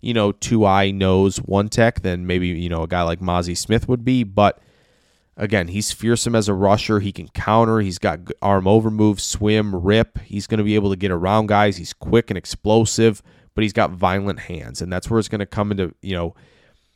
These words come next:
come into play where you're defending the run, you're getting after the quarterback, create interior pressure, and stop the run. He's been doing that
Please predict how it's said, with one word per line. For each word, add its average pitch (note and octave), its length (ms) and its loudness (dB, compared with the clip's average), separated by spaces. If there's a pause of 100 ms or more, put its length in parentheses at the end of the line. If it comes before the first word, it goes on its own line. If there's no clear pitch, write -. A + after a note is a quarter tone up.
(640)
come A#2 160 0
into G#2 140 0
play A2+ 320 2
where G#2 140 2
you're F#2 160 -4
defending F#2+ 360 -4
the F2+ 120 -4
run, A#2+ 280 6
you're A2 80 2
getting F#2 240 -4
after F2 200 -6
the - 80 -20
quarterback, A#2+ 680 2
create G#2+ 340 -4
interior A#2+ 400 -2
pressure, G#2 520 -4
and F#2+ 160 -8
stop F#2+ 320 -2
the E2+ 100 -2
run. E2 240 -4
He's G2 220 -12
been G#2+ 160 -2
doing G#2 300 0
that G#2 220 0